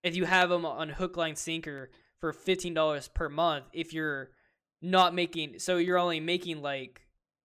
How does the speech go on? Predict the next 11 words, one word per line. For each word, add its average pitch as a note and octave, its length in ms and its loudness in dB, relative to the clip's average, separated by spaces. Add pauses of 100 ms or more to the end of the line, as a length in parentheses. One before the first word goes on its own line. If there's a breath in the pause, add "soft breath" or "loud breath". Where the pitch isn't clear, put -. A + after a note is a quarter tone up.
(160)
one E3+ 340 2
or D#3 60 -2
two D#3 680 -4
triple D#3+ 300 -4
A D3+ 80 -2
games D3+ 400 -6
a C3 60 -12
year C3 560 -10 (220)
for F3 120 -2
that C#3+ 160 -4
console. - 680 -12